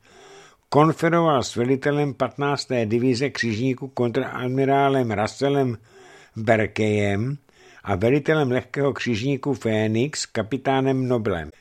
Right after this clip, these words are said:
Na místě jim přikázal, že křižník musí být v poledne dvacátého sedmého února v Milnově zátoce na Nové Gvineji,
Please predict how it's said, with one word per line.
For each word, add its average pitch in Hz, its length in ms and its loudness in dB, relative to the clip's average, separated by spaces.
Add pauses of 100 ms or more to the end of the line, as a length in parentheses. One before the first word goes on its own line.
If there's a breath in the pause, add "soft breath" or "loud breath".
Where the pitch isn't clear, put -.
Na 110 140 0
místě 143 320 0
jim 165 120 2
přikázal, 101 800 -2
že 90 160 -4
křižník 147 480 -4
musí 147 340 -4
být 143 200 -2
v - 40 -16
poledne 143 440 2
dvacátého 135 580 0
sedmého 127 460 -2
února 110 440 -2
v 113 60 -4
Milnově 123 680 -2
zátoce 101 640 -4
na 123 120 -2
Nové 123 320 -2
Gvineji, 98 560 -4